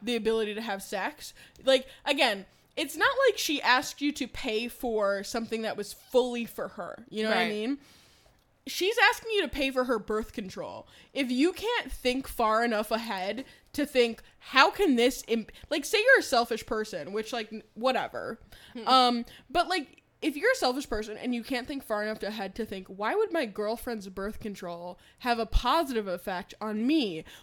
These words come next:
Speaker 1: What behaviors of hers are maybe impacted by the fact that she is on birth control?"
Speaker 2: Right.
Speaker 1: Maybe the fact that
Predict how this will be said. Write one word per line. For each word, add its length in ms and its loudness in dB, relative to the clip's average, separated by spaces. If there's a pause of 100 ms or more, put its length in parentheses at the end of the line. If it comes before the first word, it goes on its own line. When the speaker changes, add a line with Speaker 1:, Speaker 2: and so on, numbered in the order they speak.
Speaker 1:
What 260 4
behaviors 720 -2
of 140 -4
hers 500 -6
are 140 -2
maybe 460 -2
impacted 720 -4
by 100 -4
the 140 -8
fact 320 -8
that 160 -10
she 320 -6
is 180 -2
on 180 -4
birth 280 -6
control?" 380 -8
Speaker 2:
Right. 360 -6
Speaker 1:
Maybe 220 6 (100)
the 80 4
fact 320 6
that 220 2